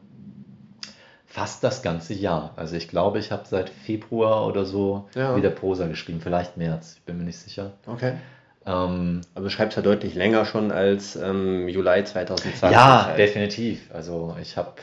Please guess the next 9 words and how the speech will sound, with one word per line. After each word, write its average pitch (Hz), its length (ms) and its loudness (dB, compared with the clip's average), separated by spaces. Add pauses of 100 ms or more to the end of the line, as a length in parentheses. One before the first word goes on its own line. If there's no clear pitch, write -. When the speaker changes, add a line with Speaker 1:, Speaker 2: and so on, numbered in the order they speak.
Speaker 1:
äh, 85 400 -2 (600)
mit 90 540 -4
zwanzig 127 560 2
Jahren 104 720 0 (120)
meinen 90 520 -8
ersten 98 640 -2 (260)
Roman 90 680 2 (120)
geschrieben, 135 760 4
Speaker 2:
Ja. 117 480 8